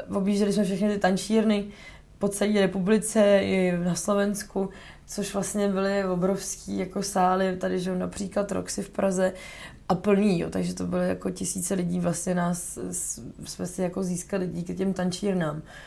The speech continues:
což jako začínající kapele samozřejmě může jedině pomoct, že jo. <laughs>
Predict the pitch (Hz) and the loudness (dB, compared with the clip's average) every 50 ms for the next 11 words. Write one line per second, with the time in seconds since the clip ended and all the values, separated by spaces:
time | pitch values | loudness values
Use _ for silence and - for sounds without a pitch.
0 | - - - - - - 185 175 - - - 196 190 185 180 - 185 180 175 175 | -20 -20 -16 -12 -6 -4 -4 -4 -4 -4 -4 -4 -4 -4 0 2 2 4 4 4
1 | 175 180 175 170 170 165 180 196 196 190 180 180 - 190 175 175 170 - 185 175 | 2 2 0 -2 -4 -4 -4 -2 -2 -2 -2 -2 -2 -2 -2 -2 -4 -4 -4 -6
2 | 180 165 - 185 180 175 - 180 175 165 175 175 175 170 170 170 160 165 175 175 | -6 -6 -4 -4 -4 -2 -2 -4 -4 -4 -4 -4 -2 -2 -2 -2 -2 -2 -4 -2
3 | 175 175 190 190 175 190 190 170 170 160 156 156 165 170 165 165 - 220 202 180 | 0 0 0 0 2 0 0 0 0 -2 -4 -6 -6 -6 -4 2 4 4 6 10
4 | 254 254 | 10 10